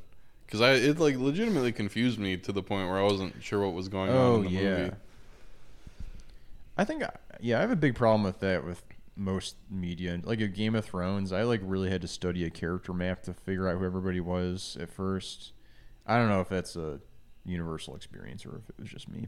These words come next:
Speaker 2: but
Speaker 1: That's just autism.
Speaker 2: Uh, <laughs>
Speaker 1: But
Speaker 2: fair enough.
Speaker 1: <laughs> There's, yeah, I mean, that one is pretty extensive. Like,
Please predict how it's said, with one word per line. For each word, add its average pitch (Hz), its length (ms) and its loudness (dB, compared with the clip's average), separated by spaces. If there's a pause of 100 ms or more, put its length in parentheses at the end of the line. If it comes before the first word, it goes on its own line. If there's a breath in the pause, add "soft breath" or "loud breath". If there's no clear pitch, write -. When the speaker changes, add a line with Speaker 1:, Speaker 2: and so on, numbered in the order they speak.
Speaker 2:
but - 140 -10 (520 soft breath)
Speaker 1:
That's 143 160 -2
just 92 200 -8
autism. 95 580 -6 (140)
Speaker 2:
Uh, - 0 -
<laughs> 160 920 10
Speaker 1:
But 139 180 6
Speaker 2:
fair 101 160 0
enough. 90 260 -2 (480)
Speaker 1:
<laughs> - 520 -8
There's, 123 480 4
yeah, 202 300 12
I 202 60 12
mean, 208 160 8
that 233 140 6
one 156 140 6
is 120 220 6
pretty 107 300 4
extensive. 92 760 -2
Like, 92 460 0